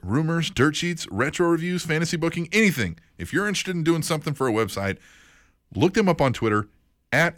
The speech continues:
heel ziggler underscore com. Check them out, heel ziggler dot com. That's where you can get Tweet Table. It still comes through on our feed.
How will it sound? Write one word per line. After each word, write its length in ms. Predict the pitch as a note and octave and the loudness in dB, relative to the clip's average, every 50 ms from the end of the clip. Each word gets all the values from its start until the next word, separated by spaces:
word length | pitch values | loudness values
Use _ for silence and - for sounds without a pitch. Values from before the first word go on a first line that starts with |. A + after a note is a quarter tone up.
| _ _ | _ _
heel 260 | - - G3+ A3+ G#3+ | -4 -2 0 0 0
ziggler 380 | D#3 C#3+ D#3 D3 C#3+ D3 C#3 - | 0 0 0 2 2 0 0 0
underscore 640 | - A#2 A#2 A#2 A#2 - - - G2 G2+ G2+ G2 - - - - _ | -2 0 0 0 -2 -2 -4 -2 0 0 0 0 -2 -6 -16 -18 _
com. 300 | - G#2+ F#2+ F2 D#2 D2 - - - - _ _ _ _ | -2 -2 -2 -2 -2 -6 -12 -18 -20 -20 _ _ _ _
Check 240 | - - B2+ C3 C3 | -2 0 0 0 0
them 100 | F3+ E3+ | 0 0
out, 200 | C#3 B2+ A#2 - | 0 0 0 -2
heel 120 | A2 B2 | -4 -4
ziggler 240 | A2+ A2+ G#2+ G#2+ A2 | -4 -6 -6 -8 -6
dot 180 | G2+ G2 G#2 G2+ | -6 -6 -6 -6
com. 260 | - G2+ F#2+ G2 F#2 - _ _ _ _ _ _ | -4 -4 -4 -4 -6 -8 _ _ _ _ _ _
That's 220 | - G#2 B2+ - D#3 | -6 -6 -4 -2 -2
where 80 | D#3 | -2
you 80 | D#3 D3 | -2 -2
can 100 | D3 D3 | -2 -2
get 140 | C#3+ C#3+ - | -4 -2 -2
Tweet 140 | - B2+ | -4 -4
Table. 180 | - A#2+ A2+ C#3 | -2 -2 -2 -2
It 20 | D3 | -4
still 140 | - A#3 A3+ | -4 -4 -2
comes 220 | - A3+ A3 G#3+ | -2 -2 -4 -4
through 140 | - A3 A3 | -6 -8 -8
on 80 | G#3+ G#3+ | -8 -8
our 100 | A3 G#3 | -8 -10
feed. 460 | - - - G3 D#3 C#3+ E3 F3+ G3 | -10 -6 -2 0 0 0 -2 -4 -8